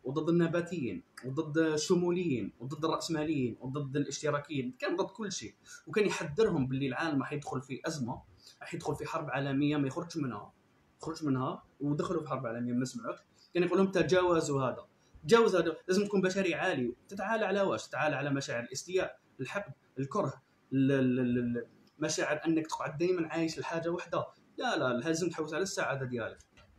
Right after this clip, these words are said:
هذا واش يطلب نيتشه، يقول لك باللي اي حاجه تعمل عائق بينك وبين السعاده هي عدميه، اي شيء كان، اي شيء كان. هو كان يقصد الدين، يقصد الايديولوجيا،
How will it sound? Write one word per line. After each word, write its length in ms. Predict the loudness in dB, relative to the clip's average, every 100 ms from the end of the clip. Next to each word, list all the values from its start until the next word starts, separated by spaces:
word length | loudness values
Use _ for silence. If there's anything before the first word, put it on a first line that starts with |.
| _
هذا 240 | 0 2 2
واش 180 | 2 0
يطلب 280 | -4 -6 0
نيتشه، 300 | 2 2 0
يقول 160 | -2 -2
لك 80 | -2
باللي 380 | 0 0 -2 _ -18 _ _ 2
اي 60 | 2
حاجه 480 | 2 -2 -2 -4 -6
تعمل 440 | -2 0 0 0 -4 -8 -2
عائق 340 | 0 0 -4 0
بينك 320 | 2 2 0
وبين 180 | 0 0
السعاده 500 | -2 -2 -2 0 2
هي 120 | 2
عدميه، 600 | 0 2 2 4 2 0
اي 160 | 0 0
شيء 280 | 0 -4 -4
كان، 220 | -4 -6 -2
اي 160 | -2 0
شيء 240 | -2 -6 -6
كان. 140 | -20 -20 _ _ _ 2
هو 160 | 4
كان 160 | 6 4
يقصد 320 | 2 0 -2
الدين، 340 | 0 2 2 2
يقصد 300 | -2 -4 -2
الايديولوجيا، 540 | 0 0 2 0